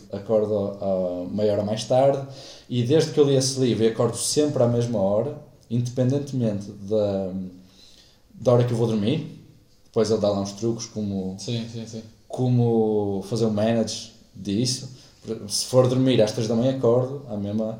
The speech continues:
Speaker 1: à mesma hora. Se for dormir à meia-noite, eu vou acordar à mesma hora. E isso traz um pouquinho de estabilidade, porque eu, para mim também, a saúde mental é uma questão de muito equilíbrio, que é bom uma pessoa trabalhar,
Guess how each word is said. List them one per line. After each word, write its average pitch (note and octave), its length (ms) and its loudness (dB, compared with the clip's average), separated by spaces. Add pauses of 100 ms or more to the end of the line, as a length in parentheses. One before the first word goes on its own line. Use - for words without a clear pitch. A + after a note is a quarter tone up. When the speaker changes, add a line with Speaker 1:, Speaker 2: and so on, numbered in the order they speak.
Speaker 1:
à A2+ 80 -10
mesma G#2 200 -4
hora. G2 380 -2
Se - 120 -12
for G2+ 120 -6
dormir G2 400 -4
à F2+ 100 -6
meia-noite, F#2+ 480 -4
eu G2+ 60 -8
vou F#2+ 280 -6
acordar F#2 300 -6
à F#2 60 -4
mesma G#2 160 -4
hora. G#2+ 180 -2 (380)
E D3+ 220 2
isso E3 260 -2
traz D#3 480 4
um D#3 100 -2
pouquinho D#3 420 0
de D3+ 80 -4
estabilidade, D3 680 0 (360)
porque A#2 260 -4
eu, B2 260 2
para B2+ 120 2
mim B2+ 220 2
também, B2 520 2
a A2+ 160 2
saúde A2+ 280 -2
mental A#2 420 2
é C3 80 6
uma B2+ 180 0
questão C3 340 -4
de B2 140 -6
muito B2 560 -2
equilíbrio, A#2+ 520 -6 (680)
que G2 80 -6
é G2+ 120 0
bom A2 240 2
uma G#2+ 140 0
pessoa F#2+ 380 -4
trabalhar, A2+ 880 0